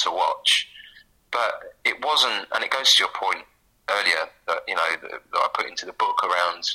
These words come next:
enjoying football with mates. If I had a group of Spurs mates, that I could, I'd have done that with them, no problem at all. I just, that's, I would have done it, um, but I didn't. You know, growing up in Essex, um,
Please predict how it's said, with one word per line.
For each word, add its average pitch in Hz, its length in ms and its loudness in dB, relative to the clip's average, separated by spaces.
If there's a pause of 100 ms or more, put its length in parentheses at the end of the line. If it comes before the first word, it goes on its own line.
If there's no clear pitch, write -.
(520)
enjoying 95 380 0
football 87 320 -6
with 87 160 -4
mates. - 580 -2 (400)
If - 160 0
I 196 140 2
had 165 140 2
a - 40 0
group 127 220 -2
of - 60 0
Spurs 107 360 0
mates, - 380 -2
that 98 80 0
I 98 80 2
could, - 160 -4
I'd 117 160 0
have 110 100 -4
done 113 120 0
that 101 160 2
with 104 100 -2
them, 113 160 -2
no 98 120 4
problem - 280 -2
at - 80 0
all. 104 100 -2
I 85 60 0
just, - 260 0
that's, - 200 -4
I - 100 -2
would 110 120 0
have - 80 -2
done - 140 0
it, - 100 -4 (680)
um, 98 440 -2
but 110 60 0
I 107 60 -2
didn't. - 280 -4 (640)
You 104 60 2
know, 92 160 0
growing 110 180 4
up 98 160 0
in 101 80 0
Essex, - 580 2 (100)
um, 82 440 -2